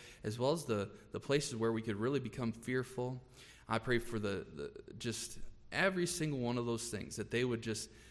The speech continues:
um, just not be the focus of our life. But God, help us to focus on you and your will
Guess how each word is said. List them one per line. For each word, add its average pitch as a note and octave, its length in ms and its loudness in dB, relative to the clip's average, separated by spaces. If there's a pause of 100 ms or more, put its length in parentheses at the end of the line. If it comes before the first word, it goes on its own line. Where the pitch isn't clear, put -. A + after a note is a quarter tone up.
(160)
um, G2 440 -4 (180)
just A2 380 -6 (640)
not C3+ 420 4
be D3 380 0 (200)
the A2 120 -2
focus D3 440 2
of A#2+ 100 0
our A2+ 100 6
life. G2 340 -2 (440)
But F#2+ 160 -4
God, A#2+ 300 2
help C3+ 280 0
us B2+ 120 -2
to G2 100 -2
focus A#2+ 480 -2
on G#2 240 2
you C#3+ 360 2 (400)
and F#2+ 240 -2
your A#2 220 2
will C3 460 4